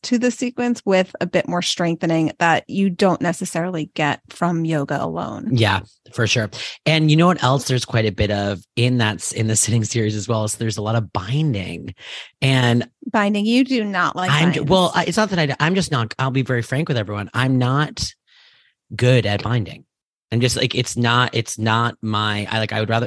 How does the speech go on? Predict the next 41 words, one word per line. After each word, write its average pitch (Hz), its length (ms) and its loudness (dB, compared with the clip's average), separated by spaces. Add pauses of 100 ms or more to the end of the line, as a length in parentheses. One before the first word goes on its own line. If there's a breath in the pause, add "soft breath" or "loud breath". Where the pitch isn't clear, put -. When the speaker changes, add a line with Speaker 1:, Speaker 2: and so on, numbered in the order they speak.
Speaker 2:
um, 107 200 -6 (180)
handstands, 139 640 2
inversions, 127 480 0
arm 120 180 -2
balances. 113 480 -4
Yeah, 110 120 -4
I 107 80 -4
can 113 100 -6
do 101 100 -6
that 101 120 -8
stuff. 101 220 -8
But 95 140 -8
the 104 100 -2
binding, 151 680 2 (720 loud breath)
as 131 140 4
soon 170 240 6
as 170 160 4
you 156 80 4
sit, 143 360 4
put 127 180 2
me 131 80 2
in 127 40 4
a - 20 0
forward 120 280 0
fold 113 180 -2
and 110 100 -2
tell 110 140 -4
me 113 80 -2
to 110 80 0
bind, 107 320 0
I'm 117 100 2
like, 110 220 -2 (160)
"Get 117 340 4
me 104 360 0
out 101 220 -2
of 104 60 -2
here." 90 360 -10 (960)
And 170 160 4
Speaker 1:
Mm-hmm. 160 100 6
Speaker 2:
not 175 340 4
because 170 640 2